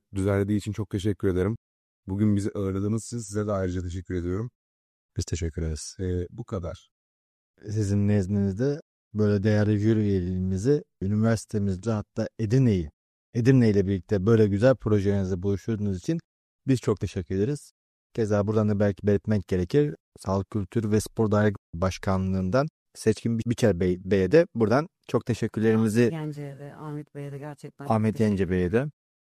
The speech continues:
Speaker 2: çok teşekkürlerimizi, e, iletiriz. Böyle güzel toplulukların güzel projelerini desteklemek bence çok güzel oluyor ve gelecek nesillerde bir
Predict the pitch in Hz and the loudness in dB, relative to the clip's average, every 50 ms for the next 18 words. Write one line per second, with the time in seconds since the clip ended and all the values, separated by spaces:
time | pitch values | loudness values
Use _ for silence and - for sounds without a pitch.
0 | _ _ _ - 135 120 - 127 107 - 117 - - 110 113 113 110 113 113 107 | _ _ _ 0 0 2 2 -2 -2 0 -2 -2 0 2 4 4 4 4 2 2
1 | 113 120 117 - - 113 104 101 98 98 98 95 101 92 - 107 139 165 160 - | 2 2 2 2 0 -2 0 0 0 0 0 -2 -2 -4 -2 -2 -2 -2 -2 -4
2 | - _ _ _ - 101 113 107 107 104 104 101 113 117 117 110 - 117 104 - | -14 _ _ _ 0 2 4 4 4 2 2 0 2 0 0 0 -2 -4 -4 -4
3 | - 101 98 - _ 107 107 117 135 135 - - 117 107 113 127 120 - - 120 | -6 -10 -12 -6 _ 0 0 0 0 -2 -4 -4 -2 2 4 2 2 2 2 2
4 | 113 104 107 104 104 107 113 113 107 110 107 98 - - 104 - - 101 104 131 | 2 4 4 4 4 4 2 2 2 2 0 0 -2 -6 -8 -4 -4 -2 -2 -2
5 | 151 - - - _ _ - 98 101 98 98 92 113 123 127 123 - _ _ _ | -4 -4 -8 -20 _ _ -6 -6 -4 -4 -2 0 2 2 2 2 -2 _ _ _
6 | _ _ - 98 95 - _ _ _ - 107 113 107 127 120 107 95 85 90 101 | _ _ -8 -8 -8 -8 _ _ _ -6 -4 2 4 6 6 6 4 2 2 2
7 | 135 151 170 - _ _ - 110 120 123 - - _ _ _ _ 127 123 127 131 | 2 0 0 -4 _ _ 0 2 2 2 0 -4 _ _ _ _ 2 2 4 4
8 | 151 131 139 135 123 - 123 120 120 117 113 131 165 160 143 143 147 151 151 | 2 2 0 -4 -4 -4 -2 0 0 0 2 0 0 -2 0 0 0 0 0